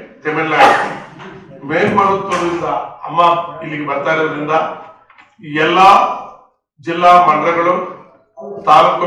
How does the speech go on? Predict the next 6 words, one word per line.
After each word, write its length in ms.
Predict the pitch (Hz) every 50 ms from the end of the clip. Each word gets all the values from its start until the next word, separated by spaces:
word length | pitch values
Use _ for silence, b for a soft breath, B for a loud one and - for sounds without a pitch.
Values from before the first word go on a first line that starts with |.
| 170
ಮಂಡಲಗಳು, 440 | 165 165 165 165 160 165 170 175 - - - - - - - _ _ - - - 156 143 143
ಎಲ್ಲಾ 200 | 151 165 170 - - 170 170
ಪದಾಧಿಕಾರಿಗಳು, 840 | 165 156 170 170 175 170 170 170 165 160 160 156 156 156 156 170 170 175 185 - - - - - - - - - - 147 156 156
ಎಲ್ಲಾ 220 | 160 175 185 180 190 190 185 185
ಓಂ 100 | 190 185 - - 175
ಶಕ್ತಿ 340 | 160 143 139 - - 151